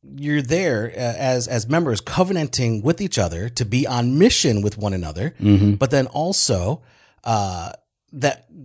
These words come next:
Speaker 1: you're promising to edify each other, to call each other out, to,
Speaker 2: Right.
Speaker 1: to support one another, right?
Speaker 2: Yeah, so it's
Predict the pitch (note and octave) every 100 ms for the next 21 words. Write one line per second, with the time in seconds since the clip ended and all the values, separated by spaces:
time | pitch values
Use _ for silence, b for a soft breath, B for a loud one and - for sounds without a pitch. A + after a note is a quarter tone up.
0 | B2+ C3+ C3 B2 B2+ A#2 C#3+ C#3 - D#3
1 | A3+ G3+ B2+ A2+ G#2 - G3+ A2+ G2 -
2 | B2 A#2 - G2 F2+ - G#2 E2 - A#2
3 | - D3+ D3+ C3+ G#2 F2+ D2+ D#2 - A2
4 | A2 B B - A2+ A#2 - D#3 F3 C3
5 | B2 G#2 E2 C#2 C#2 G#2 - _ B B
6 | - E2 - G2 F#2 -